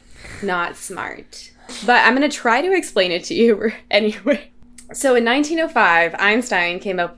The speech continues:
with the theory of relativity.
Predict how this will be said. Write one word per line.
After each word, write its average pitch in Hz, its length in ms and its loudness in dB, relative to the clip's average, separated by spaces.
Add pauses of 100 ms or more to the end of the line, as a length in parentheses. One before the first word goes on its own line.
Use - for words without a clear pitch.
(120)
with 185 340 -6
the 190 140 -8
theory 208 600 0 (220)
of 185 140 -4
relativity. 170 840 -2